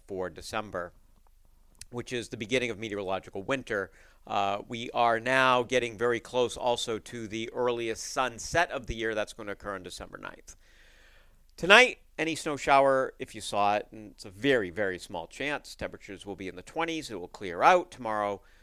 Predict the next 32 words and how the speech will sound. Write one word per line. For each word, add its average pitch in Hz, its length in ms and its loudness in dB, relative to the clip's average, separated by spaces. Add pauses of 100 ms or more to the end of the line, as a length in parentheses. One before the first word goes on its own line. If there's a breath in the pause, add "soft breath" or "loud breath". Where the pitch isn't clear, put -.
(180 soft breath)
sunshine 123 560 -2
fading 120 360 -4
behind 107 320 -2
some 262 320 0
cloudiness, 117 600 2
partly - 380 -4
cloudy, 107 340 0
temperatures 98 460 -10
in 101 60 -14
the 95 100 -4
thirties. 95 340 -4
By 110 140 -2
the 101 80 -2
way, 98 100 0
the 92 100 -6
moon 113 360 -8
last 98 340 -2
night 95 220 -8
was 95 320 -10
full. 151 500 -6
Did 113 140 -18
you 135 40 -18
get 175 140 -8
a - 40 -20
chance 170 260 -14
to 160 80 -16
see 170 180 -10
it? 160 60 -12
It - 60 -14
was - 120 -18
pretty 151 240 -16
nice. 90 420 -10